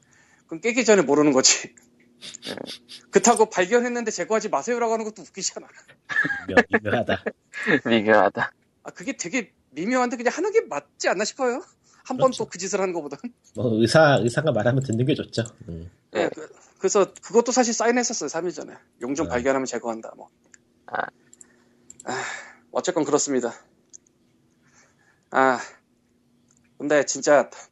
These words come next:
Speaker 1: 엄청 겁을 먹었는데 해보니까 뭐 생각보다 괜찮네요. 그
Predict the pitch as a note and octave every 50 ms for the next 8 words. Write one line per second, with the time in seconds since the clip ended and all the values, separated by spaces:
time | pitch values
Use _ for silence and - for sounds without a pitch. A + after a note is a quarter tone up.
0 | _ _ _ - C3+ B2 - D#3+ - - C#3 C3 D#3+ C#3+ B2+ A#2+ B2 C#3 C3+ C3
1 | B2 B2+ D#3 D#3+ C#3+ A#2+ _ _ _ - - _ - F#3+ - G3 F#3+ F#3 - E3+
2 | E3 C#3+ B2+ B2 - _ _ - - - F3+ F3+ - D#3+ D#3+ C#3 B2+ A#2+ - D3
3 | C#3 C3 B2+ B2 A#2 - A#2